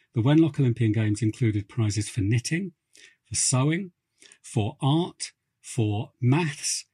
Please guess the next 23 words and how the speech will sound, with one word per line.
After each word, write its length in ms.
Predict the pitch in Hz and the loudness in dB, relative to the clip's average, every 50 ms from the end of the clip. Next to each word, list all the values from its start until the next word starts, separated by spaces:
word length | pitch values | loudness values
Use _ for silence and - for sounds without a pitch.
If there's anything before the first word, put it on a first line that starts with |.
| _ _ _ _ | _ _ _ _
for 480 | - - - 113 101 98 101 - - - _ - | -14 -4 -2 0 0 0 -2 -4 -6 -10 _ -2
Bible 320 | 139 143 151 143 156 147 | 0 0 2 2 0 0
history, 480 | 98 123 143 - - - - 160 160 147 | 0 0 -2 -2 -4 -4 -4 -4 -4 -4
for 140 | 147 - | -6 -6
essay 320 | - 151 131 - - 143 139 | -4 -2 -2 0 0 0 0
writing, 340 | 147 151 151 143 - - 120 | 0 0 -2 -2 -2 -4 -4
for 120 | - 123 | -4 -4
poetry, 360 | - - 135 147 147 - 156 | -4 -2 -4 -4 0 0 0
mainly 340 | 170 220 277 277 262 233 208 | 0 0 0 -2 0 -2 0
aimed 220 | 190 175 156 147 | 0 -2 -2 -4
at 80 | 170 175 | -6 -10
kids. 480 | - - 131 101 - 147 - - - - _ _ _ _ - - - _ _ _ _ | -6 -4 -2 -2 -2 -4 -6 -10 -12 -14 _ _ _ _ -20 -20 -20 _ _ _ _
And 140 | - 127 135 | 2 4 4
there 80 | 147 | 4
were 80 | 151 147 | 4 2
prizes 600 | - - 147 135 120 110 131 143 156 147 - - | 2 2 2 4 4 4 2 2 0 0 -4 -6
which 220 | 139 - - - | -6 -8 -4 -2
were 200 | 123 117 135 - - | -2 -2 -2 -2 -4
either 200 | - 113 104 107 | -4 -2 0 0
more 260 | 107 113 113 113 113 107 | 0 2 2 2 2 0
equipment 560 | 104 - - 175 - 165 165 151 151 160 - _ | -2 -2 -6 -6 -2 0 0 0 0 -2 -4 _
or 220 | 175 117 104 107 - - _ | -4 -2 -2 -2 -6 -6 _
lessons. 600 | 185 123 123 127 113 - - 143 151 165 - - | 0 0 2 2 0 0 0 0 0 -2 -4 -12